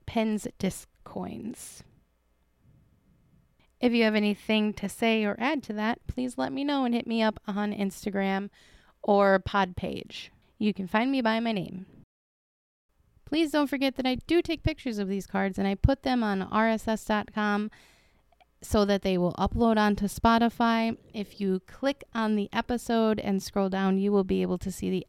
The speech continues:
episode art and you'll be able to look at them. If you want to see them closer, go to my Instagram. Every time there's an episode, there is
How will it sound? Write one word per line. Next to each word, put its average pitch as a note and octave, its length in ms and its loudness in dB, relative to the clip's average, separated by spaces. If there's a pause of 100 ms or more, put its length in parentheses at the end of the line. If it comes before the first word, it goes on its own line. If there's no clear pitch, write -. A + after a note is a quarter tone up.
episode G#3+ 580 2
art G3 480 4
and G3 220 0
you'll F#3 280 2
be F#3 140 -4
able F3 140 -4
to F#3 240 -8
look F3+ 240 -6
at F#3+ 120 -10
them. F3+ 240 -6
If F#3+ 180 -2
you G3+ 60 0
want F#3 140 2
to F#3 40 -2
see F#3 200 -8
them F3 200 -6
closer, G3+ 580 2 (420)
go G#3 180 6
to A3+ 140 -4
my G#3+ 120 4
Instagram. F#3+ 800 2 (480)
Every A3 280 4
time G#3+ 200 2
there's F#3+ 240 2
an F3+ 80 -4
episode, F#3+ 520 0
there F3+ 160 0
is F3+ 120 -2